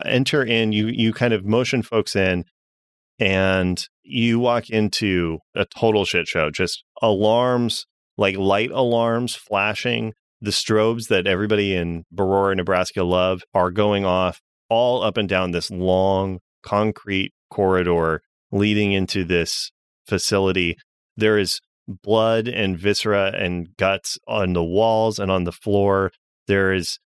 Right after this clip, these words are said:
it looks like horrific things have happened here. And you can see, looking down,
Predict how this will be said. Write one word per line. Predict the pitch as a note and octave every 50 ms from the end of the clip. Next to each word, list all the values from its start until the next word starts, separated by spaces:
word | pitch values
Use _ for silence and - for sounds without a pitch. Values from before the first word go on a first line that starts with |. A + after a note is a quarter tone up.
| _
it | - A2 A2
looks | A2 G#2+ A#2 A#2 - -
like | B2 G#2+ F#2 - _ _ - -
horrific | - A2+ A2 A2 A#2 A2+ - B2+ A2 -
things | - - - G2+ G2+ G#2 G#2 G2 -
have | - F#2+ F#2+ F2
happened | - G#2 F#2+ F#2+ - A2+ G#2+ G2 -
here. | - A2+ A2 A2 A2+ A2 - _ _ _ _ _
And | G#2+ G#2 G#2+
you | A#2
can | A2+ - A#2 G2+
see, | F2+ - - - C#3 D3 C#3+ A#2+ G#2 F#2+ G2 F#2+ - _ _ _ _ _ _ -
looking | G#2+ A2+ A2+ G#2+ - G#2+ G2+ G2+ F#2+
down, | - B2 C3 C3+ B2+ A2+ G#2 G2 F#2+ F#2+ G2 -